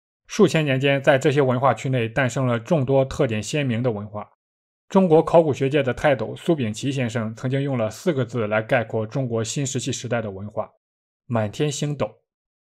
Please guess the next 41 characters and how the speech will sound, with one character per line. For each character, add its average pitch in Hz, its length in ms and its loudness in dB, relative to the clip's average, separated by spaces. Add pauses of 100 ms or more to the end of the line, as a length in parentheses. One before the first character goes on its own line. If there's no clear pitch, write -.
(300)
他 180 120 4
认 175 160 4
为 131 140 4
中 170 200 2
华 143 160 4
文 139 120 2
明 131 220 0
正 143 160 -2
是 123 120 -6
这 123 80 -4
些 123 160 0
文 113 200 -2
化 110 200 0
相 147 240 -2
互 139 140 -2
碰 143 240 -4
撞 123 180 0
融 120 220 -2
合 127 160 -2
之 135 100 -2
后 151 140 -2
的 127 100 -2
产 101 280 -10
物， 104 200 -14 (460)
这 165 100 0
就 143 120 4
是 127 120 2
关 139 240 2
于 131 160 2
中 147 200 0
华 127 140 4
文 127 100 0
明 127 160 0
起 127 180 -10
源 101 160 -8
的 107 340 -4
满 107 220 -4
天 139 200 -6
星 143 220 -4
斗 113 160 -8
说。 - 320 -10